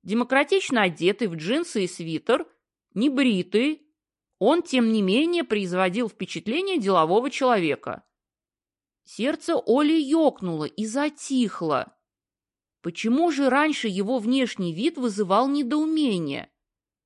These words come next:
Почему она не прощала ему даже малейшего минуса? Придиралась и мысленно критиковала.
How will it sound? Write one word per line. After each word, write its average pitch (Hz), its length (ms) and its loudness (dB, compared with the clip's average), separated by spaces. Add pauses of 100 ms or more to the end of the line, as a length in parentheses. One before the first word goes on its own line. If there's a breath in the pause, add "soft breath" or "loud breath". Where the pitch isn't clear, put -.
(320)
Почему 208 400 -2
она 277 320 4
не 302 140 -2
прощала 277 600 0
ему 202 280 -2
даже 294 640 0
малейшего 240 840 -2
минуса? 254 720 -6 (1500)
Придиралась 175 800 0
и 202 100 0
мысленно 262 520 0
критиковала. 175 1080 -2